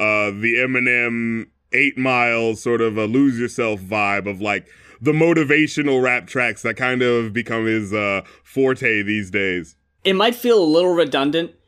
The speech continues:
Speaker 2: to have Till I Collapse only a few songs after Sing for the Moment, but they're both
Speaker 1: Yeah.
Speaker 2: really strong fucking tracks. And
Speaker 1: Uh-huh. Till I Collapse is the fucking,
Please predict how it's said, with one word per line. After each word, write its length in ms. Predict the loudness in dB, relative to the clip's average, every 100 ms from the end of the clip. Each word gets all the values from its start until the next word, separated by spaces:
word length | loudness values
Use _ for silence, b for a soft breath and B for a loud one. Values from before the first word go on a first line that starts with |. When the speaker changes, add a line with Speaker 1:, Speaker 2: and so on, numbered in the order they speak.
| _ _ -4
Speaker 2:
to 120 | -2
have 540 | 0 0 0 -2 -10 -18 -20 _
Till 260 | -4 -2 0
I 100 | -2
Collapse 720 | -2 -2 0 -2 -6 -14 -16 _ _ -6
only 680 | -2 0 0 0 -2 -6 -8
a 80 | -8
few 300 | -4 -2 -2
songs 520 | -2 -2 0 -2 -4
after 400 | -4 -4 -4 -4
Sing 280 | -4 -4 -4
for 160 | -4 -4
the 80 | -4
Moment, 420 | -4 -2 -4 -6 _ _ _ -12
but 140 | -8
they're 100 | -8
both 180 | 0 2
Speaker 1:
Yeah. 240 | 4 2 0
Speaker 2:
really 340 | 0 2 0
strong 640 | -4 -6 -4 -2 0 0 -4
fucking 400 | -2 -4 -2 -6
tracks. 560 | -2 -2 -2 -8 -12 -6
And 280 | -2 2 0
Speaker 1:
Uh-huh. 280 | 0 -4 -6 -12 -10
Till 240 | 0 2
I 120 | 2 0
Collapse 540 | 0 2 2 0 -4
is 280 | -2 -2 -2
the 100 | -4
fucking, 600 | -2 -4 0 0 0 -4